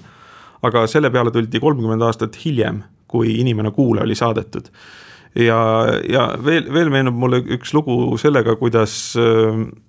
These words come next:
üritati leiutada, äh, pastakat, pastapliiatsit, mis toimiks, äh, kaaluta olekus.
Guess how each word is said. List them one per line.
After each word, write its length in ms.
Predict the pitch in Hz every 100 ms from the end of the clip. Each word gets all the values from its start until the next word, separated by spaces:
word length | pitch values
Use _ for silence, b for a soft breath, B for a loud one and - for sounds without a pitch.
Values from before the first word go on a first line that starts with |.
| _ - - - -
üritati 500 | 143 139 131 - 123
leiutada, 800 | 151 127 - 113 113 110 107 107 - _ _ B B B B B B -
äh, 960 | 117 113 113 113 110 113 - 131 - -
pastakat, 760 | 151 185 - 110 - 107 - -
pastapliiatsit, 960 | 143 - 113 139 135 110 - - _ 113 113
mis 220 | 139 113 -
toimiks, 520 | 139 131 110 - -
äh, 560 | 110 110 113 - - - - - _ _ - - - - -
kaaluta 340 | 151 123 147
olekus. 420 | 131 95 104 -